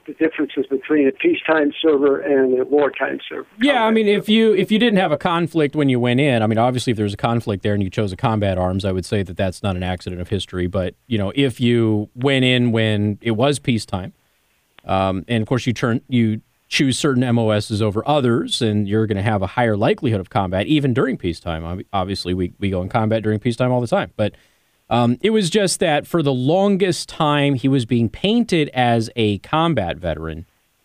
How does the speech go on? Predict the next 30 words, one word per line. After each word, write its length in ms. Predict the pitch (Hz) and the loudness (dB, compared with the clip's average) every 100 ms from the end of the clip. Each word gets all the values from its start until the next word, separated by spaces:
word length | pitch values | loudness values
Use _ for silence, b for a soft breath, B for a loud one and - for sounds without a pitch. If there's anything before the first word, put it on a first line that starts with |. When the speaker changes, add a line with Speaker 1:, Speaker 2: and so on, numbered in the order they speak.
| _ | _
Speaker 2:
and 120 | 127 | 0
he 60 | 135 | 0
wasn't 640 | 147 208 185 180 160 - | 2 2 2 2 0 -2
telling 300 | - 165 147 139 | -2 0 2 2
everybody, 280 | 123 123 | 0 0
"No, 220 | 190 202 196 | 2 2 2
no, 280 | 151 147 156 | 0 0 -2
I, 60 | 131 - | -6 -4
I, 60 | - - - | -6 -4 -6
I, 40 | |
what, 220 | 127 156 - | -2 -4 -4
look, 260 | 143 143 104 | -2 -2 0
we 120 | 120 | 0
had 120 | 127 | 0
some 140 | - 123 | 0 0
missile 380 | 214 214 190 165 - | 2 2 0 -4 -10
sirens 420 | - 175 165 143 | -2 0 2 0
go 200 | 135 160 | 0 2
off, 260 | 151 139 131 | 2 2 0
but 100 | - | 0
I 60 | 123 | 0
didn't 180 | 196 175 | 0 0
take 200 | 175 - | -4 -2
fire." 220 | 135 135 120 | 0 0 0
He 100 | 156 | 0
didn't 260 | 220 170 | 2 2
do 220 | 127 185 | 0 0
any 220 | 156 110 90 | 2 0 -2
of 60 | |
that. 260 | 82 85 82 | -2 -2 -2